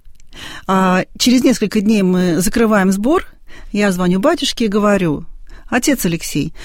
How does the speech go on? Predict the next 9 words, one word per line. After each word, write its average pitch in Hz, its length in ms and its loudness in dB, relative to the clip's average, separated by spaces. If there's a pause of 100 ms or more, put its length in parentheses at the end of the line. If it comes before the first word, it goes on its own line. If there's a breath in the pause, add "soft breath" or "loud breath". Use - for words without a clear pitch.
(140 loud breath)
мы 277 240 6
собрали 269 400 4
вам 226 180 4
необходимую 214 680 4
сумму». 165 500 0 (840)
И 196 80 4
он, 285 260 6
я 233 220 2
прямо 226 460 2